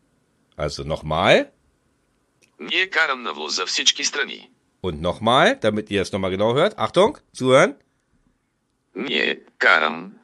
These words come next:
Speaker 2: на влоза всички страни.
Speaker 1: Gut, das war sogar in <laughs> Zeitlupe, Alter. Okay, welche Sprache war das? Und zwar, wir haben auf Deutsch gesagt, wir fahren Fracht in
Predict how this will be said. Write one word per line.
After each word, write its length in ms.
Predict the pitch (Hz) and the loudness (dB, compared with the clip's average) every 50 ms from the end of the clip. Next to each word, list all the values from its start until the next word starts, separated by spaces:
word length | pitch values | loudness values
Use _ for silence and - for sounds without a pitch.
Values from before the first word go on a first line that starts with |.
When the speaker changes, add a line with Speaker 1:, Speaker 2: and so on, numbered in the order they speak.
| _ _ | _ _
Speaker 2:
на 300 | 71 71 78 104 113 110 | -10 -8 0 2 2 2
влоза 1000 | - - 73 76 82 87 - - - - - 127 117 - 147 135 127 135 139 - _ _ _ | 2 -2 -4 -4 -6 -8 -12 -18 -20 -12 -6 -4 2 2 4 4 2 0 -4 -10 _ _ _
всички 840 | - - - - 180 175 175 - - - - 170 175 180 - - - _ - | -6 -2 0 0 0 2 2 0 0 0 -4 -4 -4 -6 -10 -14 -18 _ -2
страни. 680 | - - - 156 160 156 123 78 60 - - - _ _ _ _ _ _ _ _ _ _ - - _ _ _ _ _ _ _ _ | -2 -2 2 2 2 2 2 0 -6 -10 -12 -16 _ _ _ _ _ _ _ _ _ _ -20 -20 _ _ _ _ _ _ _ _
Speaker 1:
Gut, 260 | - 156 - - - _ | -6 -6 -6 -6 -14 _
das 160 | - 135 - - | -6 -4 -2 0
war 80 | 160 | -2
sogar 220 | 156 147 147 - 156 | 0 0 0 2 2
in 80 | - - - _ _ _ | 0 -2 -6 _ _ _
<laughs> 180 | _ _ _ | _ _ _
Zeitlupe, 840 | - - - - - 311 - - - - 143 139 - - 120 113 113 - - | -6 -4 -2 0 2 2 2 2 0 -4 -4 -4 -4 -2 -4 -6 -6 -6 -8
Alter. 360 | - - - 110 92 - - _ - - - - - | -12 -6 -4 -4 -4 -4 -10 _ -20 -20 -20 -2 2
Okay, 320 | - 254 - 190 107 - - _ - | 2 4 6 4 4 2 0 _ 4
welche 260 | 220 285 330 349 302 | 4 4 4 4 0
Sprache 380 | - - 208 214 220 220 208 | 2 4 6 6 6 4 4
war 160 | 180 180 170 131 | 4 6 4 4
das? 240 | 113 101 - - | 4 0 -2 -6
Und 180 | - - 160 160 | -6 -6 -6 -6
zwar, 380 | - 160 185 208 233 262 262 - _ - - _ _ _ | 0 2 4 4 4 4 0 -4 _ -20 -20 _ _ _
wir 160 | - 147 156 | 0 4 4
haben 120 | 175 170 135 | 4 4 2
auf 100 | 123 - | 0 4
Deutsch 240 | 202 240 285 - | 4 4 6 4
gesagt, 300 | 233 175 165 165 160 - | 4 4 4 2 2 0
wir 80 | 156 135 | -4 -2
fahren 280 | - 135 123 120 117 110 | 0 2 2 2 0 -2
Fracht 320 | - 185 208 - - - | 2 2 2 2 2 -2
in 160 | 135 131 127 | -4 -4 -2